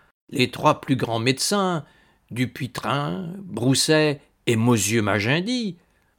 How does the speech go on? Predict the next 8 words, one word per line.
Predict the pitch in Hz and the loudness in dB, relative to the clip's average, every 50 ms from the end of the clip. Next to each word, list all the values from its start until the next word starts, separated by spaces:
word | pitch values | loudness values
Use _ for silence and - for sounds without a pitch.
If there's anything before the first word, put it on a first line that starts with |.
| _ - | _ -6
ont | 113 117 110 | -4 -4 -4
traité | - - - 127 123 - 135 127 | -4 -4 -4 -4 -2 2 2 2
leurs | 127 127 113 120 | 2 2 0 0
malades | 123 123 123 127 131 131 117 101 - - | -2 0 0 2 0 0 -2 -4 -10 -8
par | 120 110 107 | -8 -8 -4
des | 110 117 113 | -2 -2 -2
remèdes | 101 117 110 113 117 101 92 | 0 0 0 -2 -2 -4 -4
différents. | 95 101 98 - - 110 90 80 85 76 - - | -8 -8 -8 -8 -6 -6 -6 -6 -8 -10 -10 -14